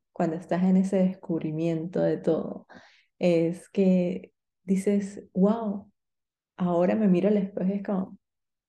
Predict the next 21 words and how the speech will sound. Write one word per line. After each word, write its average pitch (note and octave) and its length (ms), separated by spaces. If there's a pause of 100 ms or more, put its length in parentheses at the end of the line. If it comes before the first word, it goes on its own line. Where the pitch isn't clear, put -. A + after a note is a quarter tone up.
(140)
"Qué - 160
cool", D4+ 440
<laughs> C5 960
me G#3+ 120
siento F#3+ 300
súper A#3 680
bien A3 520 (240)
y F3+ 260
estar F#3 240
haciendo G#3 320
esto G#3+ 300
hoy G#3+ 260
en G#3 160
día G#3+ 400 (180)
me F3+ 180
hace F#3 200
muy G3 160
feliz, G3 520
me F3 100
hace E3+ 240
ser G3+ 380